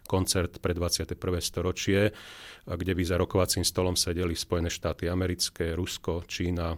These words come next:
Európska únia, Japonsko a India. A tí by riešili, e,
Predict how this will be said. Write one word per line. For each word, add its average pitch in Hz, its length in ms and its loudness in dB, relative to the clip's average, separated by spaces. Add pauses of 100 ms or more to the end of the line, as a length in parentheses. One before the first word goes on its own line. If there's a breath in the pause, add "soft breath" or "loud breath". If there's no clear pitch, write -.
(140)
Európska 90 560 0
únia, 87 480 0
Japonsko 85 560 -2
a 78 80 -2
India. 90 400 4 (640 loud breath)
A 85 240 0 (200)
tí 98 320 4
by 87 200 -2
riešili, 85 600 -2
e, 82 60 -6